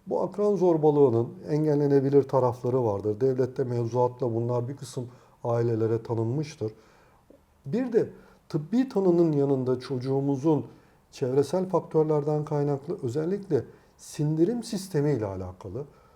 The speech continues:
çocuklar aslında, e, ikinci beyin olarak adlandırılan otistik çocuklardaki sindirim sistemi bozukluğu vardır. Bunun nedeni de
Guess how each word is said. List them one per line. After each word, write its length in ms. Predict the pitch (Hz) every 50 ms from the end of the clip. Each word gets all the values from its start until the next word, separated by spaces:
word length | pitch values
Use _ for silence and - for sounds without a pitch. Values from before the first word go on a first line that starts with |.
| _ -
çocuklar 640 | - 160 190 214 185 180 180 - - 104 107 143 - - - _ _ _ _ _ _ - 143
aslında, 600 | 139 143 - - 208 214 214 196 135 139 170 185 190 185 - 113
e, 340 | 113 110 110 110 113 110 107 107 104 113 117 - - _ -
ikinci 440 | 151 - - 170 160 185 226 185 143
beyin 200 | 147 156 180 175
olarak 380 | 160 139 117 117 113 110 - 123
adlandırılan 720 | 117 - - 123 110 107 104 107 101 107 113 123 147 143
otistik 400 | 135 - 180 175 - 247 208 -
çocuklardaki 720 | - 180 160 160 170 - - 156 151 151 147 151 151 170
sindirim 460 | 156 - - 151 147 151 175 202 190 190
sistemi 400 | - - - - 156 170 180 147
bozukluğu 500 | 135 131 135 131 - 131 123 117 101 95
vardır. 280 | 90 87 - - 101 - - - - _ _ _ _ _ - - -
Bunun 300 | 127 151 214 247 247 240
nedeni 360 | 240 226 208 214 208 220 190
de 140 | 139 147 185